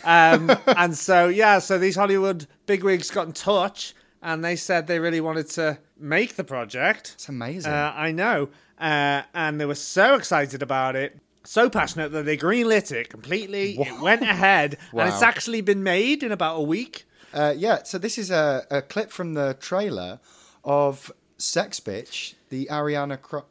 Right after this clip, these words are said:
Speaker 2: sorry, what's the full
Speaker 1: Well,
Speaker 2: title? I wanna get this right.
Speaker 1: Yeah, I mean, this was my pitch for the erotic thriller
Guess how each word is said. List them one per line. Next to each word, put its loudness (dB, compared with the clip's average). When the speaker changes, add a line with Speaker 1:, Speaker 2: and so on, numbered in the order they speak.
Speaker 2:
sorry, -6
what's -8
the -12
full -4
Speaker 1:
Well, 6
Speaker 2:
title? -6
I -6
wanna 0
get 2
this -6
right. -2
Speaker 1:
Yeah, 4
I -2
mean, 0
this 0
was 2
my 2
pitch -6
for -4
the -2
erotic -4
thriller -2